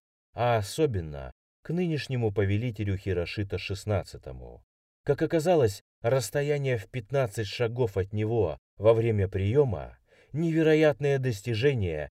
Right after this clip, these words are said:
и повод для гордости. И да, императорская планета находилась в двадцати световых годах от Куросавы и по местным меркам практически граничила с ней.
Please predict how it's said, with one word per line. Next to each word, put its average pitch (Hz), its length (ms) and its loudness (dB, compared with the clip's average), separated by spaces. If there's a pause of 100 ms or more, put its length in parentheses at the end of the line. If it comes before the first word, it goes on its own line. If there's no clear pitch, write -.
(260)
и 156 120 0
повод 135 540 2
для 113 220 2
гордости. 67 840 -6 (420)
И 127 160 -4
да, 98 540 2 (240)
императорская 135 840 2
планета 123 600 0 (200)
находилась 131 640 0
в 113 120 -6
двадцати 117 600 -4
световых 110 600 -2
годах 98 520 2 (240)
от 101 220 -2
Куросавы 98 920 0 (320)
и 151 120 -2
по 156 140 4
местным 139 440 0
меркам 139 520 0 (280)
практически 151 680 -2
граничила 90 680 -2
с - 140 -12
ней. 67 360 -12